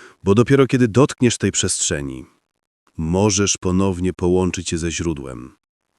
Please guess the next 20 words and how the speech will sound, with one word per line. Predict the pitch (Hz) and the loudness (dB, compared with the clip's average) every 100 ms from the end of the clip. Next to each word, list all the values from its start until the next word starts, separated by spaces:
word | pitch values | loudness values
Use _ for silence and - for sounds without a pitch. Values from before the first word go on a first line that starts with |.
| _ _ _ - | _ _ _ -14
z | - | -6
tą | - 107 101 | 0 2 2
samą | - 117 117 113 | 2 4 4 2
energią, | 104 104 107 113 110 107 | 0 2 4 2 2 0
którą | - 110 | 0 0
wcześniej | 98 - 113 - 104 | 0 0 0 2 2
znałeś | 98 107 104 - _ _ _ _ _ | 2 2 2 -2 _ _ _ _ _
tylko | 139 117 98 | 4 6 4
przez | 85 90 | -2 -6
pożądanie". | - 85 82 76 67 62 60 _ _ _ _ _ _ _ _ _ _ _ _ _ _ _ _ _ _ _ _ _ _ | -6 -4 -4 -6 -8 -12 -16 _ _ _ _ _ _ _ _ _ _ _ _ _ _ _ _ _ _ _ _ _ _
Cisza, | - 170 190 - 65 69 - _ _ _ _ _ _ _ - | -4 -2 -2 -4 -6 -12 -16 _ _ _ _ _ _ _ -12
jeśli | 69 - 71 | -10 -10 -12
potrafisz | 67 92 147 135 | -8 -4 -2 -2
w | 98 | -2
niej | 92 80 | -2 -2
wytrwać, | 123 - - 78 107 - - _ _ _ _ _ _ | -4 -4 -8 -8 -8 -10 -14 _ _ _ _ _ _
otwiera | 98 - 143 135 | -8 0 2 4
nowy | 139 160 143 | 4 4 2
wymiar | 117 120 104 | 4 4 4
istnienia. | 90 - 76 64 57 53 | 0 -8 -8 -10 -10 -16